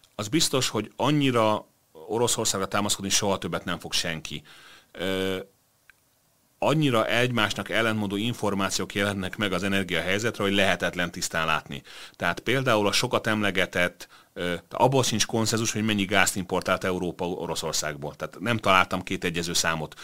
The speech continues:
Öt forrás, öt számot mond. Ö, ugye elméletileg épülnek az L N G terminálok, amik azért huszonöt-huszonhatra lesznek készen, nem egy,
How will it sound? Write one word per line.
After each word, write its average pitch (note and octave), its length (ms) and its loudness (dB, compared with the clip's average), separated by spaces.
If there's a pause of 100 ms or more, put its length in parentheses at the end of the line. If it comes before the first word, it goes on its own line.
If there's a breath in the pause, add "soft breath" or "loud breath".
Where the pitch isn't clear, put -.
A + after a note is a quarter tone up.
(140)
Öt A#2+ 220 2
forrás, G#2+ 440 6
öt G#2+ 140 -4
számot E2+ 400 -2
mond. D#2+ 260 -6 (440 loud breath)
Ö, F#2+ 340 2 (240 loud breath)
ugye F2+ 120 0
elméletileg A#2+ 420 4
épülnek G#2 340 2
az E2+ 80 -2
L G2 140 2
N A#2 80 2
G B2 120 -2
terminálok, C3+ 720 0 (280 loud breath)
amik A2+ 260 -2
azért A2 180 2
huszonöt-huszonhatra G2 680 0
lesznek F#2+ 260 2
készen, F2 320 0
nem F#2+ 120 -2
egy, G2 140 -2